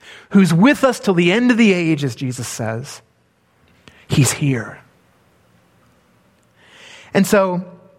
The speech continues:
it carries on, "Hallowed be thy name." All my prayers are filtered through his character and his attributes and his love.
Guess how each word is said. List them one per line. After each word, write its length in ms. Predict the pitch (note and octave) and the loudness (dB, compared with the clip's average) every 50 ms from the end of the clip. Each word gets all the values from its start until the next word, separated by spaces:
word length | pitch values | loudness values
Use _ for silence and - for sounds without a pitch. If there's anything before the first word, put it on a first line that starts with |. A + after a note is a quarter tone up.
| _ _ _ _ _ _ _ _ _ _ _ _ _ _ _ _ - - _ _ _ _ _ _ _ _ _ _ _ _ _ | _ _ _ _ _ _ _ _ _ _ _ _ _ _ _ _ -20 -20 _ _ _ _ _ _ _ _ _ _ _ _ _
it 120 | - E3+ E3 | -6 -4 0
carries 340 | - F3 E3 E3 D#3+ C#3+ D3 | 0 0 0 0 -2 -2 -4
on, 360 | C#3 C3 A#2+ A#2 A2+ A#2+ C3 - - _ _ _ | -6 -6 -6 -6 -6 -8 -8 -10 -12 _ _ _
"Hallowed 760 | _ - - - - E3 D#3 D3+ C#3+ C3 A#2+ A2 G#2 F#2 - - - - _ _ _ _ _ _ _ _ _ - | _ -4 -2 0 0 0 0 -2 -2 -2 -4 -4 -6 -8 -12 -14 -20 -20 _ _ _ _ _ _ _ _ _ -2
be 140 | - C#3 C3 | 2 2 2
thy 220 | B2 A#2+ A2+ A2+ A#2 | 4 4 2 2 0
name." 480 | G#2+ G2+ F#2+ F2+ F2+ F2 F2+ G#2 C3+ - _ _ _ _ _ _ - - - - _ _ _ _ _ _ _ _ _ _ _ _ _ _ _ _ _ _ _ _ _ _ _ _ _ _ _ _ _ _ _ _ _ _ | 0 -2 -4 -6 -10 -12 -12 -14 -16 -18 _ _ _ _ _ _ -20 -20 -20 -20 _ _ _ _ _ _ _ _ _ _ _ _ _ _ _ _ _ _ _ _ _ _ _ _ _ _ _ _ _ _ _ _ _ _
All 280 | D3+ E3+ F#3+ G3 G3+ G3+ | 2 4 4 4 4 2
my 140 | G3 F#3+ | 0 -2
prayers 540 | F#3 - - F#3+ F3+ E3+ E3+ F3 F3 F3 E3 | -4 -2 -2 0 2 4 4 2 2 0 -2
are 80 | D3+ C3+ | -4 -6
filtered 500 | - - - G#3+ G#3 G3+ - G3+ F3 E3 | -6 -2 0 0 0 2 0 -2 -2 0
through 140 | - F3 D3 | -2 -2 0
his 160 | C#3 C3 - | 0 -2 -4
character 560 | - - F3+ F3+ F3+ F#3 F3 F3+ - F3 F3 | -6 -4 -2 -2 -2 -2 -4 -4 -2 -2 -2
and 120 | - C3+ | -2 -2
his 120 | B2+ A2+ - - | -6 -6 -6 -6
attributes 640 | C#3+ D3 D3 - - D3+ C3+ C#3 C3+ C3 C3+ - - | -6 -6 -6 -6 -8 -8 -6 -6 -6 -6 -8 -12 -12
and 160 | - - B2 | -8 -6 -4
his 180 | A2+ A#2+ A2+ A2+ | -4 -4 -6 -6
love. 560 | G#2+ G#2+ A2 G2+ G#2 A2+ B2 D3 - - - | -6 -6 -6 -6 -6 -8 -10 -14 -16 -20 -20